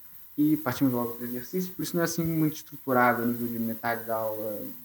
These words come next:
para uma coisa, metade para outra. Ah, e eu vou sentindo o que for necessário e se não tem dúvidas, fazemos exercício, é basicamente isso. E teve uma exceção, foi um aluno que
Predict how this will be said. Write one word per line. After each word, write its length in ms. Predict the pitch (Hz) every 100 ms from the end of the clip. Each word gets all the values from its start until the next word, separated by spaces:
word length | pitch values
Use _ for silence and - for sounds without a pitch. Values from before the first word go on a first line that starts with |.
| -
para 100 | -
uma 60 | 107
coisa, 220 | 123 113
metade 240 | 113 110
para 120 | 110 143
outra. 140 | - - - - - - - - -
Ah, 760 | 127 135 135 135 135 131 131 - -
e 500 | 160 160 160 160 156 156 151 - - -
eu 60 |
vou 100 | 165
sentindo 400 | 147 143 131 131
o 20 | 123
que 60 |
for 200 | - 123
necessário 580 | 120 120 - 139 165 185 185 -
e 280 | 147 147 147
se 160 | -
não 120 | 170 156
tem 180 | 147
dúvidas, 560 | 139 135 135 131 - - - - - - - - - - - - - - -
fazemos 260 | 165 143
exercício, 420 | 135 139 - 123 - -
é 60 | 147
basicamente 460 | 139 135 131 131
isso. 120 | 143 - - - - - - - - - -
E 320 | 170 170 170 170
teve 140 | 170
uma 80 | 170
exceção, 420 | 160 160 - - 196
foi 100 | 151
um 120 | 147
aluno 260 | 143 143 143
que 640 | 135 139 135 131 127 120